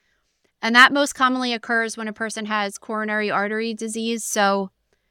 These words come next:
your heart has two blood supplies. The first blood supply is that it takes all of the blood from your aorta and your vena cava, and it circulates it throughout your whole body. That's called the circulatory system.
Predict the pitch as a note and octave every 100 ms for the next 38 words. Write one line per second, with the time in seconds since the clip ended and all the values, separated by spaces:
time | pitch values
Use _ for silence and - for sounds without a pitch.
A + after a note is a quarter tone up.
0 | _ _ _ - A#3 G#3+ C4+ D4 - -
1 | B3 A#3+ - - B3+ B3+ A#3+ - _ _
2 | _ _ - A3+ A3+ - G3+ F#3+ E3+ C#3+
3 | - A3 - A#3+ B3 - A#3 A3+ A3+ -
4 | A3+ G#3+ G#3+ G3 G#3 - G3 G3 - G#3
5 | G3+ - G#3+ G#3+ - G#3+ G#3 G#3 G3+ G#3
6 | G3 G3 G3 G3+ G3+ G#3+ _ _ _ A3+
7 | G3+ G3 F#3+ G3 - _ _ G#3+ G#3 F#3+
8 | - G3+ G#3 A3 A3 G#3+ - G#3 G3+ G#3
9 | G3+ G3+ G3+ G3 G3+ G3 F#3 G3 F#3 -
10 | G#3 G3+ G3 F#3+ G#3 G3 - F#3+ F#3+ F3+
11 | - G3 F#3 F#3+ F3+ F#3+ F3+ F3 E3 F3+
12 | - G3+ F#3 F#3 - F3+ F#3 F3+ F3 F#3+
13 | F3+ - F3+ - F3+ F#3